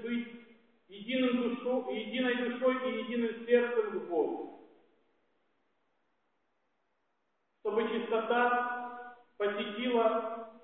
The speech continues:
всех нас с вами взамен на то, что мы попросим друг у друга прощения. Благословите, отцы святые, братья и сестры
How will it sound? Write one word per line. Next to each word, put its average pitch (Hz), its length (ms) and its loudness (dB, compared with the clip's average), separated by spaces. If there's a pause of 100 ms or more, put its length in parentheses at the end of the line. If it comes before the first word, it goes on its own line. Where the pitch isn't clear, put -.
(260)
всех 233 360 4
нас 190 340 2
с 180 40 -2
вами 240 540 4 (1300)
взамен 233 520 2
на 226 100 4
то, 240 280 4
что 214 140 2
мы 208 120 0
попросим 359 520 2
друг 349 140 -6
у - 160 -10
друга - 200 -6
прощения. - 440 -12 (1400)
Благословите, 226 760 4
отцы 220 460 2
святые, 202 480 -6
братья 190 440 4
и 160 160 -4
сестры - 440 2